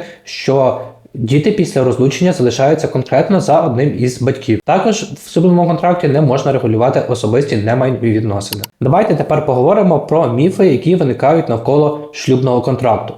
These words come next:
Міф номер один. Шлюбний контракт — це про недовіру у стосунках. Насправді це про відповідальність. Шлюбний контракт дає змогу, навпаки, вирішити усі конфліктні питання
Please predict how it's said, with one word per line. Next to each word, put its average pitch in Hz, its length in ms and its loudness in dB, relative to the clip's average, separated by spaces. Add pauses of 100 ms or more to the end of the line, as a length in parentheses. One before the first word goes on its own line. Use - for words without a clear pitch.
(120)
Міф 196 220 2
номер 170 240 2
один. 123 340 0
Шлюбний 156 400 0
контракт — 160 500 0
це 165 120 2
про 165 280 0
недовіру 131 540 2
у 120 180 0
стосунках. 113 640 -4 (200)
Насправді 170 520 2
це 165 320 0
про 143 340 0
відповідальність. 120 800 -2 (280)
Шлюбний 208 380 0
контракт 185 420 0
дає 160 200 2
змогу, 165 340 2
навпаки, 151 540 0
вирішити 120 640 0
усі 131 200 -2
конфліктні 120 460 -2
питання 175 540 0